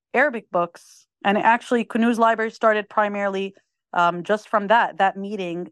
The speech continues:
that kind of set off this idea. I was like, "Wow, someone shares the same dream as I." This was back in the spring. Um, and fast forward, uh, you know, from that time until now, alhamdulillah, we have spent,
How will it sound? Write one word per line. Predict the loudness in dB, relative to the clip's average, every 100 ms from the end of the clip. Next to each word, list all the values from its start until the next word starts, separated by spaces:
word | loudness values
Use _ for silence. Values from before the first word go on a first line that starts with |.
| -14
that | -4 2 4 2
kind | 0 -4
of | -4
set | -6 2 4
off | 6 4 2 -8
this | -8 -6 -6 -10 -20 _ -2
idea. | -2 -2 2 2 2
I | -2
was | -2 -4
like, | -6 -4
"Wow, | 2 2 2
someone | -2 -4 -2 -4
shares | -2 -4 -4
the |
same | -10 -8 -6
dream | -4 -4
as | -2
I." | -2 -2 -8 -20 _ _ -6
This | -4
was | -2
back | 2 2 2
in |
the | 0
spring. | 0 2 2 2 -2 -4
Um, | 0 0 0 -2 -4 -12 -16 _ _ _ _
and | -4 -2
fast | 2 2 2 0
forward, | 2 4 4 2 0
uh, | 2 2 2 -2
you | -6
know, | -8
from | -8 -6 0
that | 0 0
time | -4 -4
until | -6 -6 -4
now, | 0 2 2
alhamdulillah, | 0 -4 -2 0 4 4 0 _ _ _
we | -12 -10
have | 0 2 2 0 -10
spent, | -12 -6 2 2 2 -6